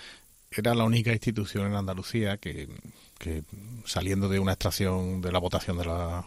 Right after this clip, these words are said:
de los andaluces, todavía no había tenido nada más que un gobierno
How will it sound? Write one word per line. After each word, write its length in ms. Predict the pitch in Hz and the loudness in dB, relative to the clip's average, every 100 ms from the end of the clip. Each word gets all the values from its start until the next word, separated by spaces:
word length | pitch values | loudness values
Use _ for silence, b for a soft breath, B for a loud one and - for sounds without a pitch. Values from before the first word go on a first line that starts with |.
| - | -8
de 80 | - | -4
los 140 | 82 | -2
andaluces, 500 | 85 87 104 110 117 | 0 0 0 2 0
todavía 320 | - 90 92 95 | 2 0 2 2
no 60 | |
había 160 | 95 92 | 2 2
tenido 560 | 92 90 92 95 92 - | 0 0 2 0 -2 -4
nada 140 | 95 90 | -2 -2
más 160 | 87 | -2
que 220 | - 98 85 | -2 -2 -2
un 260 | 87 90 | 0 2
gobierno 580 | 95 95 101 95 101 | 2 4 2 2 2